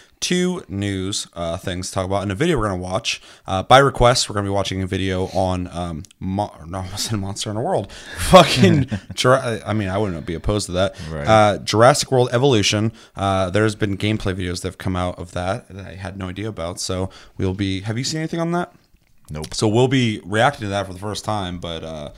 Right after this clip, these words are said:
Speaker 1: more so learning about the game and kinda seeing what it looks like. But, uh, but yeah, with that, uh, first bit of news, um,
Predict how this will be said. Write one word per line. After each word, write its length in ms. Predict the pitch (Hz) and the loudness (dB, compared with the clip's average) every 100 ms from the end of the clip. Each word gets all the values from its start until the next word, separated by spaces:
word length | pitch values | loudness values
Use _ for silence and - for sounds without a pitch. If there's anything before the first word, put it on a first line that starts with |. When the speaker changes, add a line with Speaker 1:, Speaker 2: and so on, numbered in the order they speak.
| - _ | -20 _
Speaker 1:
more 100 | 151 | -6
so 160 | 170 131 | -4 -2
learning 380 | 101 120 131 101 | 0 0 0 -2
about 140 | 95 | -4
the 60 | 95 | -4
game 140 | 101 | -4
and 80 | 98 | 0
kinda 160 | 113 107 | 0 0
seeing 160 | 107 | 0
what 80 | 98 | -2
it 60 | 90 | -2
looks 180 | 95 | -2
like. 240 | 92 87 - | -4 -6 -4
But, 160 | 113 | -2
uh, 300 | 110 110 104 - - - | 2 2 0 -4 -20 -4
but 60 | 131 | 4
yeah, 100 | 123 | 4
with 180 | 117 131 | 4 6
that, 260 | 143 147 | 8 8
uh, 240 | 143 131 113 | 6 6 6
first 400 | - 151 - - | 4 2 0 0
bit 140 | 131 | 2
of 80 | 117 | 2
news, 340 | 135 175 202 - - - - | 0 0 -4 -8 -16 -20 -2
um, 640 | 120 127 127 123 120 104 | 4 6 6 4 2 -4